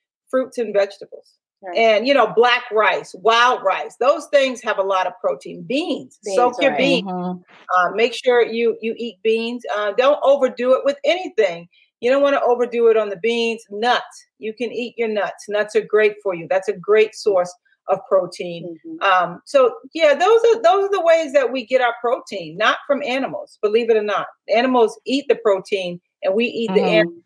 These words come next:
Speaker 1: that ate the protein.
Speaker 3: And like you said, just why go to the animal when we can go straight to the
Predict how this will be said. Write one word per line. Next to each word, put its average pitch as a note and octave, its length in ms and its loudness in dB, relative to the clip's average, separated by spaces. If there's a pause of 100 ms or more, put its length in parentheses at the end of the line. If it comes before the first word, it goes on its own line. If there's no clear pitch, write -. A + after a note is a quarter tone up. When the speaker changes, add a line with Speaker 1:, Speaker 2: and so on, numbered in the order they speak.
(200)
Speaker 1:
that - 240 -8
ate F3+ 80 -10
the - 80 -8
protein. - 320 -6 (540)
Speaker 3:
And F#3+ 120 6
like G#3 220 4
you A#3 80 0
said, A#3+ 360 2
just - 340 -10
why F#3+ 340 2
go G#3 220 -4
to G#3 180 -8
the F#3 140 -2
animal G3+ 340 -4
when F3 80 -4
we E3+ 180 -6
can F3 140 -8
go E3+ 160 4
straight E3+ 440 -2
to F3+ 120 -2
the E3 220 -2